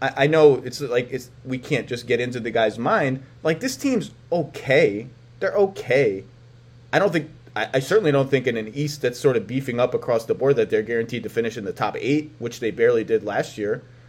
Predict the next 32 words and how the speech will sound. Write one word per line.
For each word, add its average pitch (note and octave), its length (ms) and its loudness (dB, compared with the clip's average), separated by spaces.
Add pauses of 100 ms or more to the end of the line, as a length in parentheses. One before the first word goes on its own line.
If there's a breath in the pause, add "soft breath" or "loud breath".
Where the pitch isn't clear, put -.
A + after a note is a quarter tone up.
(240 soft breath)
They C3+ 80 2
should, D#3+ 420 0 (220)
the B2 80 0
play-in C3+ 500 4
should A#2 240 -6
be A2+ 140 -4
there, G2+ 220 2 (440)
sh-, - 240 -18
should B2 220 -6
be A2+ 100 -4
there A2 160 6
for A2+ 160 -2
them. A2+ 200 0
But, A#2+ 200 2
like, A#2 320 0
the B2 200 -10
East F#3 180 -6
is G3 120 -6
not E3 220 -4
gonna D3 160 0
be, C3+ 240 -2
there C3 220 0
aren't F#3 100 0
as D3+ 220 -2
many D3 140 2
pushovers A2+ 600 0
in G#2 100 -8
the G#2 80 -6
East. G#2 260 -6 (600 soft breath)
Is C#3 140 0
this G3+ 200 4
enough? G3 440 2